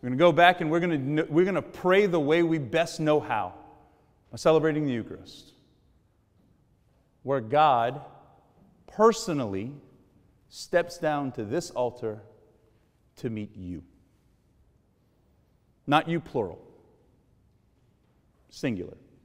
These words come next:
He steps down today to meet you. Fill your name in, in the blank. He steps down to meet you,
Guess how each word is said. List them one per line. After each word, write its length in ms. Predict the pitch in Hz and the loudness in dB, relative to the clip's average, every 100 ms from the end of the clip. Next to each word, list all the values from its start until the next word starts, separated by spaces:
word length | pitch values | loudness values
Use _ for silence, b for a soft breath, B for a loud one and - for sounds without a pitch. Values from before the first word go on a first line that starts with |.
| _ _ _ _ _ _ _ _ _ _ _ _ _ _ b b | _ _ _ _ _ _ _ _ _ _ _ _ _ _ b b
He 120 | 165 | -6
steps 380 | - - 202 196 | -6 4 4 6
down 280 | 196 190 185 | 4 6 4
today 420 | 185 135 139 135 135 - | 0 2 2 0 -4 -8
to 140 | - 147 | -2 0
meet 500 | 139 156 160 - - _ - | 0 -2 -4 -16 -20 _ -16
you. 360 | 104 135 92 87 | -2 -2 -2 -10
Fill 240 | - 147 139 | -4 2 2
your 140 | 117 | 2
name 320 | 113 151 151 | -2 -2 -2
in, 80 | 147 | -4
in 100 | 139 | -4
the 60 | 117 | -6
blank. 260 | 101 98 - _ _ _ _ _ _ _ _ _ _ _ _ _ _ _ _ _ _ _ _ _ _ _ _ - | -10 -14 -20 _ _ _ _ _ _ _ _ _ _ _ _ _ _ _ _ _ _ _ _ _ _ _ _ -12
He 100 | 127 | -10
steps 440 | - 175 175 147 | -2 0 0 -2
down 360 | 160 143 139 135 | -2 -2 -2 -8
to 160 | - 120 | -8 -6
meet 280 | 113 110 - | -4 -8 -12
you, 520 | 110 135 160 175 | -6 -2 -2 -2